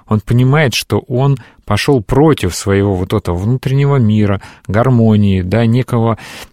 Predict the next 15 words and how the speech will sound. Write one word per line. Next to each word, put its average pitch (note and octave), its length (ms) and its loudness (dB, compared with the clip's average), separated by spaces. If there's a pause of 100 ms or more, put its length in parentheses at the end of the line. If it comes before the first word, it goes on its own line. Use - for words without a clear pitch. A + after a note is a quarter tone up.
неких B2 340 -2
ценностей, B2+ 680 0
которыми A2 560 0
он A#2 200 0
живет. A2 520 0 (500)
И, A2 100 -4
соответственно, A2 520 -2
это F#2+ 160 -6
некий A#2+ 260 0
показатель, A2+ 600 -4
что - 240 -8
человек - 360 -6 (380)
сделал G#2+ 460 -4
не G#2 240 0
так. - 420 -8